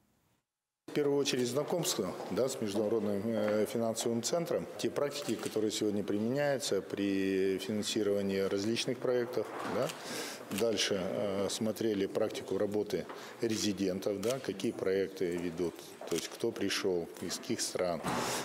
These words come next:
насколько это интересно будет российским компаниям и омским компаниям. Сто девяносто два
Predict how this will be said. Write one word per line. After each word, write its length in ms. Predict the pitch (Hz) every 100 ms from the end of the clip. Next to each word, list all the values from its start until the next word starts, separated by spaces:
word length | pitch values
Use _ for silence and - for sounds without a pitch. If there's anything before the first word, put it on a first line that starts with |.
| -
насколько 500 | 110 101 - 123 113
это 220 | 107 95 98
интересно 520 | 95 - 110 110 104
будет 360 | 95 101 101
российским 540 | 101 101 - 95 - 87
компаниям 600 | 92 92 101 98 92 92
и 240 | 107 107
омским 460 | 101 98 95 95 90
компаниям. 580 | 92 90 - 85 87 82 -
Сто 340 | - - 139
девяносто 680 | 135 135 131 135 131 - 120
два 420 | 113 120 110 -